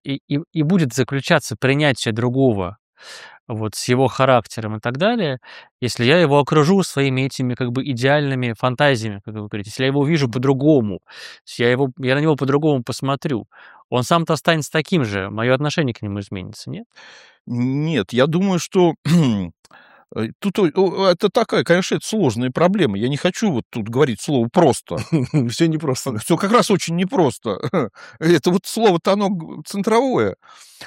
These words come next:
Speaker 2: Тут смысл, э, очень тонкая грань. Конечно, мы своими фантазиями можем человека погубить. М, наши фантазии могут нас привести к разрыву. Наши фантазии могут привести к тому, что мы убьем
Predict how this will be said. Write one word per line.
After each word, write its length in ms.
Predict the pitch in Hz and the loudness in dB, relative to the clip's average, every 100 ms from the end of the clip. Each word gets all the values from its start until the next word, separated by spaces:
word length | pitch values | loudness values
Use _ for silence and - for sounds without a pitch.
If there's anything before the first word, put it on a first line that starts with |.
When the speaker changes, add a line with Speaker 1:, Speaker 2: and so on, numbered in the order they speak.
| - | -8
Speaker 2:
Тут 160 | - 185 | -4 -2
смысл, 500 | 170 220 226 202 180 131 139 143 | 0 0 2 0 0 -2 -4 -4
э, 20 | 139 - _ | -4 -10 _
очень 320 | 170 196 160 147 | 2 2 0 0
тонкая 420 | 147 117 - 127 | 2 2 0 0
грань. 460 | 127 117 104 165 - _ _ _ | 2 2 2 -2 -10 _ _ _
Конечно, 560 | 135 151 180 - - 101 | 0 2 0 -2 -6 -4
мы 220 | 156 151 - | -2 -4 -6
своими 360 | - 147 131 | 2 2 2
фантазиями 720 | 131 135 135 143 151 160 156 147 | 2 0 2 2 2 0 -2 -2
можем 300 | 117 123 127 | -2 -2 -4
человека 320 | - 120 - 123 | -2 -4 -4 -8
погубить. 640 | 127 127 104 90 - - _ _ _ - - - - | -4 -4 -4 -6 -10 -18 _ _ _ -20 -20 -16 -4
М, 280 | 117 127 135 | 0 2 2
наши 260 | 156 - | 2 0
фантазии 500 | 156 147 156 175 160 | -2 0 4 4 2
могут 320 | 139 139 143 143 | 0 -2 -2 0
нас 180 | 139 | 0
привести 500 | - 139 135 - - | 0 -4 -4 -4 -8
к 100 | 143 | 0
разрыву. 720 | 135 131 113 107 92 76 78 - _ _ _ - - - | 2 4 2 0 -2 -4 -10 -16 _ _ _ -20 -20 -6
Наши 340 | 110 139 - 151 | 0 0 0 -2
фантазии 540 | 139 143 151 160 147 | -2 2 2 4 2
могут 300 | 131 139 131 - | 2 0 -2 -2
привести 540 | 139 139 - - 156 | -2 -2 -4 -6 -8
к 80 | - | 0
тому, 260 | 117 117 | 2 2
что 200 | 139 - | 0 0
мы 100 | 127 135 | 2 2
убьем 540 | 135 139 180 107 92 | 2 2 4 2 -2